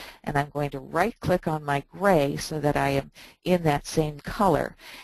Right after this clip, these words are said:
And all I'm doing here is moving my mouse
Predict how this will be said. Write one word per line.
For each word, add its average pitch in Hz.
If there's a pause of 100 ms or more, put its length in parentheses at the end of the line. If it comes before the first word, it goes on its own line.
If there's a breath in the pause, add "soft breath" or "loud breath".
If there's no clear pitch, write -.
And 185
all 294
I'm 247
doing 175
here 143
is 165
moving 226
my 220
mouse 143